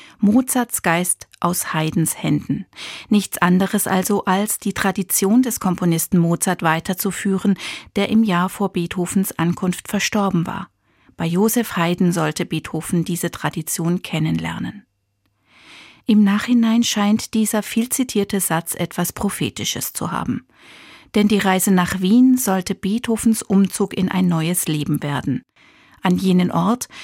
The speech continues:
an dem er zu einem der großen Vertreter der Wiener Klassik wurde und diese entscheidend prägte. Viel hatte Beethoven nicht im Gepäck, als er sich am frühen Morgen des zweiten November siebzehnhundertzweiundneunzig nach Wien aufmachte.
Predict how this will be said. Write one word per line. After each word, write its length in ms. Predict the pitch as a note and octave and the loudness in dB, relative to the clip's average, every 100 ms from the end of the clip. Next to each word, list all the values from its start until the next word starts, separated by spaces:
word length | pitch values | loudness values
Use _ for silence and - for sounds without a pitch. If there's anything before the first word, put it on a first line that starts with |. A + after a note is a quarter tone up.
| - - | -20 -8
an 160 | - G3 | 0 2
dem 220 | G#3+ A3+ | 4 4
er 140 | G#3+ | 2
zu 140 | G#3+ G#3 | -2 0
einem 280 | F3+ F#3 F3+ | 2 2 2
der 100 | F3 | -2
großen 460 | - F#3+ A3 - | -2 0 0 0
Vertreter 560 | A3+ A#3 - E3+ - E3+ | 0 -2 -4 -4 -2 -2
der 160 | E3+ | -2
Wiener 240 | F3+ F3 E3 | 0 0 0
Klassik 500 | - E3 - F3+ - | -2 -2 -2 -6 -4
wurde 320 | E3+ E3+ E3+ - - - - | -2 0 -2 -6 -18 -16 -2
und 320 | F#3+ - - | 0 0 -2
diese 360 | G3 G3 A3 - | -2 0 -4 -2
entscheidend 720 | F3+ - D#3 D#3+ E3+ F3 - | -2 -2 -2 -2 -2 -4 -6
prägte. 540 | - - - - - - _ _ _ _ _ _ _ _ _ _ _ - | -8 -8 -8 -12 -16 -18 _ _ _ _ _ _ _ _ _ _ _ -10
Viel 380 | - G3 G3+ | 0 2 2
hatte 240 | G#3+ B3 B3+ | 0 0 0
Beethoven 480 | A#3+ A3 A#3+ - A3+ | 0 -2 0 2 4
nicht 280 | F3+ - | 2 0
im 120 | - D#3 | -2 -2
Gepäck, 560 | D3 - F#3 - - - - - | -2 -4 -6 -6 -16 -18 -20 -12
als 200 | - - | -8 -4
er 80 | E3 | -2
sich 200 | F3 - | -2 -2
am 120 | F3 | -2
frühen 340 | - G#3 A3 | 2 4 6
Morgen 380 | F#3+ F#3 F3+ F#3+ | 6 4 4 2
des 200 | F3 - | 0 -2
zweiten 460 | - E3 E3 - F3 | -2 0 0 2 2
November 420 | E3+ F3 F3 F3+ | 2 2 2 0
siebzehnhundertzweiundneunzig 1500 | F3+ F3+ - F#3 F#3+ F#3 F3+ - F3 F3+ F3+ F3 - F#3 | -2 -4 0 2 2 0 -2 -2 0 2 2 2 -2 -2
nach 200 | G#3 G3 | -2 -2
Wien 180 | F#3 F3 | -2 -2
aufmachte. 760 | - E3+ - - D3 - - | -2 -6 -6 -6 -6 -6 -10